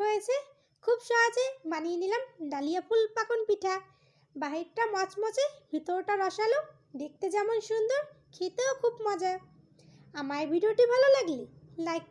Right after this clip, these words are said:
কমেন্ট, শেয়ার করবেন। এরকম আরও নতুন নতুন রেসিপি দেখতে হলে আমার চ্যানেলটি সাবস্ক্রাইব করে আমার সাথেই থাকবেন।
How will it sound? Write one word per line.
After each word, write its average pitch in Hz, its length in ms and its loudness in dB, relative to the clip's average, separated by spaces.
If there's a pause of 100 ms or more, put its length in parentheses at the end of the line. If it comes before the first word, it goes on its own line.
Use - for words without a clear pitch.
কমেন্ট, 494 360 0
শেয়ার 466 220 2 (100)
করবেন। 392 360 2 (520)
এরকম 339 340 -2
আরও 480 120 2 (120)
নতুন 381 220 -4 (100)
নতুন 440 220 0 (200)
রেসিপি 359 320 -4 (100)
দেখতে 415 280 -4
হলে 539 160 6 (480)
আমার 311 260 -2
চ্যানেলটি 403 340 -2 (100)
সাবস্ক্রাইব 415 500 -4 (140)
করে 480 200 2 (920)
আমার 320 200 -6 (100)
সাথেই 453 380 2
থাকবেন। 415 360 0